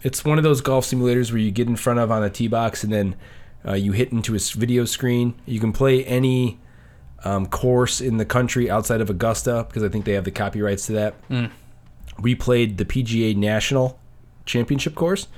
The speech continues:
Speaker 2: Interesting.
Speaker 1: which was pretty cool. Really tough. But you know what's really tough? That's something that I think is re-, is, is really cool. But you need to do it three to five times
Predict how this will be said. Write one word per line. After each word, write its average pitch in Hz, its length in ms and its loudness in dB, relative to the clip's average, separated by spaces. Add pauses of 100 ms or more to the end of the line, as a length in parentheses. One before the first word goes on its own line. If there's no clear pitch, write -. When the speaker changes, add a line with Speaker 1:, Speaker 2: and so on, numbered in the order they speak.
(200)
Speaker 2:
Interesting. 127 400 -2
Speaker 1:
which 104 100 -4
was 104 120 -2
pretty 120 180 4
cool. 135 380 4
Really 101 340 2
tough. 80 400 -8 (200)
But 120 160 2
you 143 100 2
know 247 60 6
what's 208 140 2
really 127 180 6
tough? 117 300 2 (1500)
That's 131 280 0
something 202 300 4
that 180 120 6
I 135 80 6
think 131 220 0
is 120 80 0 (100)
re-, 120 140 4 (100)
is, 113 200 0
is 139 180 2
really 139 220 4
cool. 92 340 -2 (1120)
But 131 200 6
you 139 160 4
need 143 280 6
to 135 60 4
do 120 220 4
it 117 140 -2
three 113 160 2
to 104 80 2
five 95 260 0
times - 420 -8